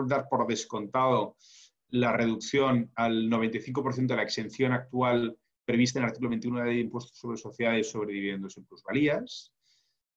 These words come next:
Y, ah, y tener en cuenta también la posibilidad de que pueda existir una penalización en cuanto a las reservas no distribuidas de, por parte de los cifis. Es otra de las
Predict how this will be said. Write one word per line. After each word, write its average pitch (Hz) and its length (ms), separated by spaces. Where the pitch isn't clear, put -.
Y, 147 400
ah, 117 840
y 135 420
tener 123 280
en 127 160
cuenta 131 440
también 135 540
la 120 140
posibilidad 123 840
de 113 360
que 123 160
pueda 123 300
existir 120 340
una 117 180
penalización 117 600
en 113 80
cuanto 110 260
a 107 40
las 101 140
reservas 117 460
no 123 120
distribuidas 117 640
de, 110 80
por 101 240
parte 98 220
de 101 40
los - 180
cifis. 98 260
Es - 120
otra 104 220
de 104 60
las 98 200